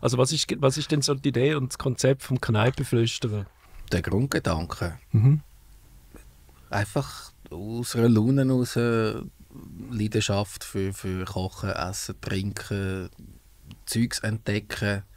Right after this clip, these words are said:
Speaker 1: Mhm.
Speaker 2: Leute kennenlernen, so ist das, glaub ich, entstanden. Und einmal denkt, okay, was kann man mit Facebook alles machen? Und das ist dann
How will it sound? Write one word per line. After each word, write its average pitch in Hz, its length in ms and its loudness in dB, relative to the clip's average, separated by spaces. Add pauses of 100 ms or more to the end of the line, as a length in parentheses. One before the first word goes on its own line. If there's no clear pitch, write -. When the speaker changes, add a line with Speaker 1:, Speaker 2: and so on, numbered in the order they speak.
(100)
Speaker 1:
Mhm. 131 280 10
Speaker 2:
Leute - 260 2
kennenlernen, 98 800 0
so 95 220 -4
ist 123 120 -8
das, - 160 -12
glaub 123 300 -6
ich, 123 100 -6
entstanden. 113 600 -2
Und 110 180 0 (600)
einmal 95 400 6 (720)
denkt, 92 380 0
okay, 90 640 0 (300)
was 98 160 -2
kann 98 100 0
man 101 120 4
mit 90 100 -4
Facebook - 480 -2
alles 90 240 -2
machen? 104 440 0
Und 95 280 -4
das 85 160 -8
ist - 120 -10
dann 87 220 -2